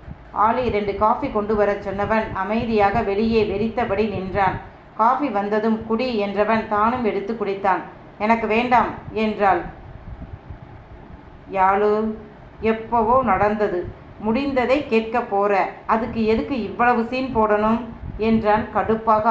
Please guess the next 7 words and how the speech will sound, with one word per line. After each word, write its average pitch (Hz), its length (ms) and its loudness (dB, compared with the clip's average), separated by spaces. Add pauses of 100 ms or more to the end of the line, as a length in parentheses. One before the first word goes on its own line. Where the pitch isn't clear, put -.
ஆளி. 190 300 2 (440)
அவன் 240 300 2 (100)
அப்படி 220 300 0
பேச 240 420 -2
காரணம் 196 580 4 (140)
அவள்தான். 202 540 2 (440)
அவன் 233 320 2